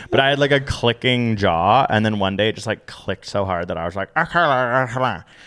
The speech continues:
And I went to a dentist who, like, clicked it back. It was crazy. But then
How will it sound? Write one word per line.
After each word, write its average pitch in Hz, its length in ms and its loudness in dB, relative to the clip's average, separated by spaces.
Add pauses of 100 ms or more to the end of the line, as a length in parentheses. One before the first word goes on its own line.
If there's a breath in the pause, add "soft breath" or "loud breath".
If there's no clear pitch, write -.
(420 loud breath)
And 117 120 0
I 110 120 0
went 104 560 -6
to 107 180 -4
a 104 60 -2
dentist 95 580 -8
who, 104 140 -8
like, 92 200 -6 (1000)
clicked - 480 -12
it 104 100 -2
back. 82 300 -8
It 101 40 -6
was 92 100 -8
crazy. 92 320 -6
But 120 180 -8
then 117 300 0